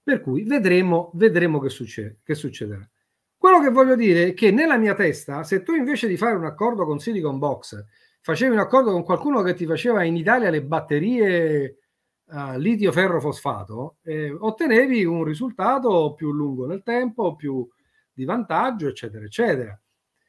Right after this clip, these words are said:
Dopodiché la Germania ha le sue fabbriche di assemblaggio, eh, vedremo che succederà.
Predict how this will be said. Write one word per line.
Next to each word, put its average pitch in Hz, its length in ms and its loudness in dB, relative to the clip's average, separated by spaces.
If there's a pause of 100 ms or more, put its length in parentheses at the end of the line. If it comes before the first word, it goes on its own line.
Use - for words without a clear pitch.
(160)
Dopodiché 196 760 2 (760)
la 135 140 -4
Germania 160 520 0
ha 151 40 0
le 139 80 -2
sue 131 140 -6
fabbriche 131 420 -2
di 131 80 -4
assemblaggio, 240 1000 0 (680)
eh, 135 680 -6
vedremo 165 460 4
che 139 100 0
succederà. 254 880 2